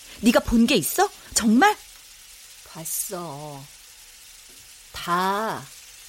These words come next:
Speaker 2: 봤으니까 믿었어.
Speaker 1: 엄마를 믿었던 건 아니고? 엄마가 하는 말, 증거들, 사진들.
Speaker 2: 당연한 거 아니야? 엄마가 피해자고 증거인데?
Speaker 1: 아빠가 피해자일 거란 생각은 안 해봤어?
Speaker 2: 야, 너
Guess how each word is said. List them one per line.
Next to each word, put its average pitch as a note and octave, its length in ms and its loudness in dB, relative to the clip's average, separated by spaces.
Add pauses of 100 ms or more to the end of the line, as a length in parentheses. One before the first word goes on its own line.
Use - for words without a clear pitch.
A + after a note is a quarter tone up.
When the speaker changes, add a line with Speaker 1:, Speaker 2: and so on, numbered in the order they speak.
(540)
Speaker 2:
봤으니까 C4 840 -2
믿었어. F3 560 -10 (760)
Speaker 1:
엄마를 F#3+ 480 2
믿었던 F3 380 -2
건 F3 140 -4
아니고? D3+ 380 -4 (1120)
엄마가 F#3+ 380 2
하는 A3 260 -2
말, D#3 320 -2 (200)
증거들, F#3 600 2
사진들. A#3 540 0
Speaker 2:
당연한 B3+ 500 4
거 G#4 80 4
아니야? F#3+ 320 0 (720)
엄마가 F4+ 440 6
피해자고 G4+ 420 4
증거인데? C4+ 480 6 (160)
Speaker 1:
아빠가 F#4+ 400 2
피해자일 G4 420 4
거란 C#4 220 4
생각은 C4+ 320 0
안 D#3 160 2
해봤어? A3+ 400 0
Speaker 2:
야, - 760 -8 (160)
너 - 120 -12